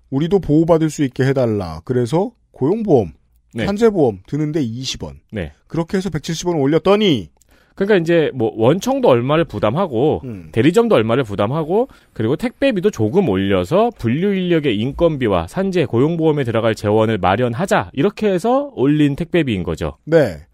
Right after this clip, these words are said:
Speaker 1: 기업만 다 덤탱이 쓰는 게 도의적으로 맞는데 국가에서는 그렇게 중재를 못하니까 기업도, 어, 인정할 수 있도록 그럼 비용을 올려주자. 거기에서 부담하자라고 했던 겁니다.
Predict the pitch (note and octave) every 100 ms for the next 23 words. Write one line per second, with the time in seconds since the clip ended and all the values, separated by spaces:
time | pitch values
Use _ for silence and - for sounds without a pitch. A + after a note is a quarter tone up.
0 | _ - E3+ A3 G#3+ G#3+ G#3 D3 D3 G#3
1 | G3+ F#3 G3 F3 F3 - C#3+ D#3+ E3+ E3+
2 | D#3+ G#2+ B2+ B2+ D3 F3 G2 D#2 _ _
3 | - C3+ F3+ F#3 F3+ F3+ D3+ D3+ F#3 D3+
4 | C#3+ E3+ A#2+ A#2+ C#3 B2 D#3 D#3+ G2 D2+
5 | _ _ _ _ - - E3 F#3+ - G3+
6 | G3 D#3+ - - E3 D#3 C#3+ C#3+ D3+ E3+
7 | F3 D#3+ - C3 D3 D#3 D#3+ D3 F3 A3+
8 | - C#3+ F#3+ D3+ C3 F3 C#3+ G#2+ C3+ -
9 | - A2 D3 F#3+ D3 D#3 D3+ A#2 C3+ B2
10 | A#2+ B2+ B2+ B2+ A2+ E2+ -